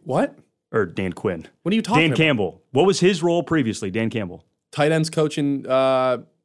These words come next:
Speaker 1: in New Orleans.
Speaker 2: Ever an O C or a D C?
Speaker 1: No, he was a head coach, though.
Speaker 2: Correct.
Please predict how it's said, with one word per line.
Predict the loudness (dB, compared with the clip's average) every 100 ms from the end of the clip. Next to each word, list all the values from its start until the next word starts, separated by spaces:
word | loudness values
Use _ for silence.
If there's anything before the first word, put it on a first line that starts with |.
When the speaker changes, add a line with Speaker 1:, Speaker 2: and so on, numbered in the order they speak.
| _ _ _ _ _ _ _ -4
Speaker 1:
in | 2
New | 4
Orleans. | 4 2 -2 -16 -20 _ _ 2
Speaker 2:
Ever | 4 4
an | 4
O | 2
C | 2 2
or | 4
a |
D | 2 0
C? | 0 -2 -4 _ _ -6
Speaker 1:
No, | 0
he | 2
was | 2
a | 0
head | -2 0
coach, | 2 0 2
though. | 2 2 -2 _ _
Speaker 2:
Correct. | 0 2 2 -4